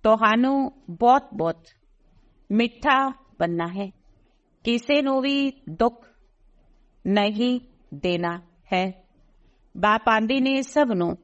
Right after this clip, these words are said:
ਸੁੱਖ ਦਾ ਰਸਤਾ ਦੱਸਣ, ਦੁੱਖਾਂ ਤੋਂ ਛੁਡਾਉਣ ਦੇ ਲਈ। ਫਿਰ ਖੁਦ ਕਿਵੇਂ ਕਿਸੇ ਨੂੰ ਦੁੱਖ ਦੇਣਗੇ, ਇਹ ਸਭ ਗੱਲਾਂ ਹੁਣ ਤੁਸੀਂ ਬੱਚੇ ਹੀ ਸਮਝਦੇ ਹੋ, ਬਾਹਰ ਵਾਲੇ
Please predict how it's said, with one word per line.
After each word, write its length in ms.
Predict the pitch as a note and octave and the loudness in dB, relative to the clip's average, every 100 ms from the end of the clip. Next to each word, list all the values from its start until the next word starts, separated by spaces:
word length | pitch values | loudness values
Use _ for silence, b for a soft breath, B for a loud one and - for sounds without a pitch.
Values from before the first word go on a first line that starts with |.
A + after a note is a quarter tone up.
| _ _ - | _ _ -4
ਸੁੱਖ 320 | - C4+ F#3+ | 0 0 0
ਦਾ 140 | E3+ | 0
ਰਸਤਾ 380 | D#3+ E3 - G3+ | 0 -4 -4 -4
ਦੱਸਣ, 400 | G#3+ G#3 - G#3+ - _ _ _ _ _ _ _ - | -4 -8 -10 -18 -20 _ _ _ _ _ _ _ -6
ਦੁੱਖਾਂ 420 | F#3 C4 - C4+ C4 | -2 -2 0 0 2
ਤੋਂ 240 | C4+ C4+ C4+ _ _ _ | 2 0 -4 _ _ _
ਛੁਡਾਉਣ 480 | - F#3+ F3 F3 G3+ | -6 -2 0 0 -2
ਦੇ 160 | G3 E3 | -4 -4
ਲਈ। 260 | E3+ E3+ - _ _ _ _ _ _ _ _ _ | -6 -8 -12 _ _ _ _ _ _ _ _ _
ਫਿਰ 260 | C#4 C#4 C4+ | 0 0 0
ਖੁਦ 280 | - D#4+ B3+ | 2 2 0
ਕਿਵੇਂ 500 | - F3+ F#3 D#3+ - _ _ _ _ _ _ - | -4 -4 -2 -4 -10 _ _ _ _ _ _ -2
ਕਿਸੇ 320 | B3 C4 C4+ | 0 2 2
ਨੂੰ 340 | C4 C4+ C4+ - - F#3 | 2 0 -2 -8 -20 -2
ਦੁੱਖ 300 | B3+ B3+ E3+ | 0 0 -4
ਦੇਣਗੇ, 480 | E3+ E3 F3 G#3 - _ _ - | -4 -4 -4 -8 -10 _ _ -4
ਇਹ 120 | B3 | -4
ਸਭ 220 | A#3 D4+ B3 | 0 0 0
ਗੱਲਾਂ 400 | F#3 E3 E3+ E3+ - _ _ _ _ - | -2 -2 -4 -6 -14 _ _ _ _ 0
ਹੁਣ 140 | B3 | 0
ਤੁਸੀਂ 400 | A#3 B3 B3 D#4 | 2 0 0 -2
ਬੱਚੇ 380 | B3 A#3 - C4+ | -2 -2 -2 -2
ਹੀ 320 | C4+ B3+ C#4 | 0 0 0
ਸਮਝਦੇ 560 | C4 G3 F3 F3+ G#3 G#3+ | 0 -4 -4 -4 -2 -2
ਹੋ, 240 | A3 B3+ | 2 0
ਬਾਹਰ 300 | G3+ F3 E3+ | 2 2 0
ਵਾਲੇ 420 | E3 D#3+ F3 G3 | -2 -4 -2 -2